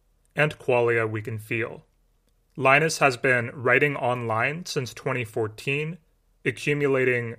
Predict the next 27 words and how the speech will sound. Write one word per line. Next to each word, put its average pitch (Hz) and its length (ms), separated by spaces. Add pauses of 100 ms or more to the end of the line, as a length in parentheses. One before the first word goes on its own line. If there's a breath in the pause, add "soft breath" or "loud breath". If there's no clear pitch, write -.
about 123 300
half 156 320
a 151 40
million 127 520
words 110 560 (340)
of 110 160
blog 120 320
posts, - 560 (400)
and 135 140
he 135 80
has 113 160
built 127 240
well 127 340
over 156 280
a 131 60
hundred 127 460
side 117 320
projects. 113 760 (840)
He - 180
has 127 120
also 160 240
spent 147 380
time 127 320
as 117 180
a 113 100
software 127 460
engineer 123 520